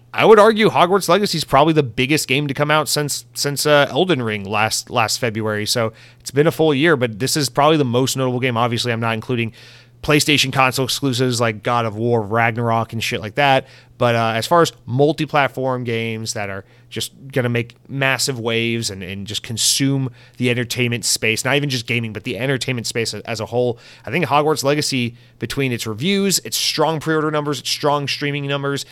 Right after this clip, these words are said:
the, the fervor and excitement people have for this game, I think this is gonna be that next water cooler kind of game. And I'm, I'm really excited because even though I actually really don't like Harry Potter as an I P, I've always found Harry Potter to be just kind of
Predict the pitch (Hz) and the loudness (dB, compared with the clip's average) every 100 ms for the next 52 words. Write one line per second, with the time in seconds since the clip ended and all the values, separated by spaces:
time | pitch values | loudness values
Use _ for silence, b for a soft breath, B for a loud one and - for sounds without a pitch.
0 | B - 117 117 101 117 104 - 143 139 | B -6 -4 -2 -4 -8 -4 0 2 2
1 | 139 113 - 139 139 139 135 - b - | -2 -2 -2 0 0 -2 -4 -8 b -6
2 | 127 123 113 117 120 139 131 147 135 117 | -2 0 2 0 0 -2 0 0 0 -2
3 | 127 120 117 127 120 120 117 - B B | -2 -2 -2 -2 -2 -2 -2 -4 B B
4 | _ - 131 123 123 127 120 - - - | _ -2 2 2 2 -2 -2 -12 -14 2
5 | 127 127 127 117 135 131 123 123 120 107 | 6 6 4 -2 -4 -2 -4 -4 -6 -4
6 | 110 104 92 95 98 - 117 165 190 156 | -4 -4 -6 -10 -10 -8 -4 0 0 0
7 | 180 175 135 117 123 117 - B B - | 0 0 0 0 -2 -2 -4 B B 0
8 | 262 269 202 170 190 - 135 117 - _ | 4 4 6 6 6 4 0 -2 -8 _
9 | - 113 190 190 120 131 143 98 107 98 | -8 2 4 2 -2 -2 -2 -2 -6 -2
10 | 120 - 135 151 147 151 170 170 - - | -4 -2 -2 2 2 2 2 -2 -6 -4
11 | 120 113 117 117 127 123 110 117 117 127 | -4 -2 -2 -2 0 0 0 -2 0 0
12 | 113 117 117 120 117 110 110 107 b b | 0 -2 -2 0 0 0 -4 -6 b b
13 | b b - - 135 120 110 | b b -10 -4 0 0 -2